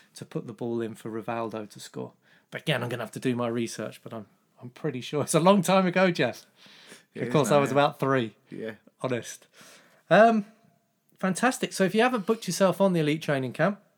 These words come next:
Speaker 1: please do. It's at Sarum Academy in Salisbury from the twelfth to the sixteenth of August. It's for children in school years six to eleven. Um, click on the link below or above, whichever <laughs> way it's watching, um, and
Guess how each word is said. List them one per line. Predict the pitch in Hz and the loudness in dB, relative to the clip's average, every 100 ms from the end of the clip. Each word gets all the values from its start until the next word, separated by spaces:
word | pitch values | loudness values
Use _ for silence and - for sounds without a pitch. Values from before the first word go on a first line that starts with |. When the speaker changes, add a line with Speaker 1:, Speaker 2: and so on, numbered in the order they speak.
| _ _ - | _ _ -4
Speaker 1:
please | 170 156 | -4 0
do. | 190 | 0
It's | 190 - | 0 -2
at | 185 | -2
Sarum | - 202 175 | 2 4 4
Academy | 170 175 165 160 | 2 0 2 -2
in | 156 | -2
Salisbury | - 180 170 175 170 | -2 -2 -2 -2 -2
from | 165 147 | -2 -8
the | |
twelfth | - 165 156 | -4 -4 -4
to | 139 | -10
the | |
sixteenth | - 160 - 151 - | -12 -12 -12 -12 -12
of | 127 | -6
August. | 151 151 147 139 - - - _ | -2 -2 -2 -6 -16 -20 -20 _
It's | 156 - | -16 -12
for | - 143 143 | -8 -8 -8
children | - 147 139 143 | -6 -6 -4 -8
in | 135 | -10
school | - 147 139 | -10 -8 -6
years | 135 135 123 - | -4 -4 -6 -14
six | - - 190 - - - - _ | -12 -6 -8 -8 -14 -14 -16 _
to | - 143 | -10 -4
eleven. | 131 127 135 180 202 _ _ - _ _ _ | -2 0 0 -2 -4 _ _ -20 _ _ _
Um, | 131 131 131 127 127 _ _ _ _ _ - | -8 -6 -6 -8 -16 _ _ _ _ _ -2
click | 208 202 | -2 2
on | 180 | 2
the | 165 | 4
link | 160 165 | 2 0
below | 135 143 220 - _ _ _ 175 | 0 4 4 0 _ _ _ -10
or | 139 | -8
above, | 131 170 254 - _ _ _ | -2 -2 -2 -8 _ _ _
whichever | - 143 127 | -10 -8 -6
<laughs> | 135 | -6
way | 120 | -2
it's | 160 160 - | -2 0 -4
watching, | 175 - 190 196 - - - | -4 0 0 0 -16 -18 -4
um, | 151 151 151 147 143 - _ - - - | 2 4 4 0 -6 -10 _ -20 -18 -6
and | 151 147 143 - | -4 -2 -6 -10